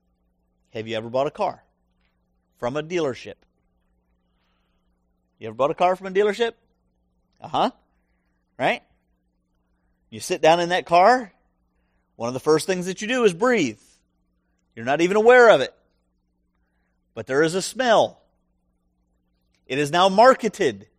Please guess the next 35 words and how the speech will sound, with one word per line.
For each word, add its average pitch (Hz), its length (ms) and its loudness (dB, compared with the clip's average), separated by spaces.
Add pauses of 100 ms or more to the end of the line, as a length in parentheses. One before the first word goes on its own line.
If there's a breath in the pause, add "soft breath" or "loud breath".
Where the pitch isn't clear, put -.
(400)
You 156 160 -4
can 180 200 -2
buy 175 260 4
air 240 260 2
fresheners 170 920 -6 (420)
that 156 160 0
are 202 160 4
labeled 208 580 2 (280)
new 190 480 -4 (160)
car 165 500 4 (240)
smell. 131 560 -6 (1080)
Because 147 360 -2
as 175 240 0
we 190 180 -8
become 180 380 -6
more 180 200 -4
familiar 165 500 -4
with 156 180 -6
the 156 80 -8
car, 147 640 -2 (300)
as 165 240 2
we 185 140 -4
become 180 380 -4
more 175 200 2
accustomed 160 520 -4
to 160 60 -14
the 135 120 -8
car, 135 480 0
as 151 220 -2
we 175 180 -10
drive 175 400 2
the 160 80 -2
car 147 300 0
more 131 220 -4
often, 131 460 -4